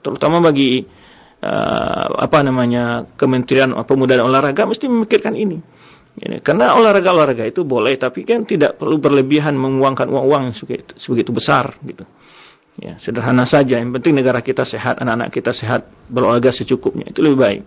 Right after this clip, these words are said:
daripada menghambur-hamburkan uang kepada perkara-perkara yang lebih banyak jatuh kepada mubazir. Ya, lebih banyak jatuhnya kepada mubazir. Ya. Dan bahkan di sana banyak kebutuhan-kebutuhan besar bagi bangsa kita. Ya,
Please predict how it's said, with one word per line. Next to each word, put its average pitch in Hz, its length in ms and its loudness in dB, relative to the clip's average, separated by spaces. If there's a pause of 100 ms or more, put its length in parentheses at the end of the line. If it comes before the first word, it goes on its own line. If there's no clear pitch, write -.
daripada 143 400 2
menghambur-hamburkan 135 800 0
uang 117 320 -2 (640)
kepada 135 320 2
perkara-perkara 147 720 0
yang 151 120 2 (160)
lebih 143 280 2
banyak 135 560 0
jatuh 135 240 0
kepada 135 320 0
mubazir. 131 560 6 (320)
Ya, - 320 -18
lebih 120 160 -6
banyak 123 160 0
jatuhnya 123 320 0
kepada 117 160 -2
mubazir. 120 520 4 (200)
Ya. - 200 -20 (520)
Dan 120 100 -4
bahkan 127 240 0
di 117 80 0
sana 123 160 0
banyak 127 340 -2
kebutuhan-kebutuhan 127 640 0
besar 120 300 0
bagi 113 200 -6
bangsa 113 320 -8
kita. - 280 -16 (680)
Ya, - 200 -8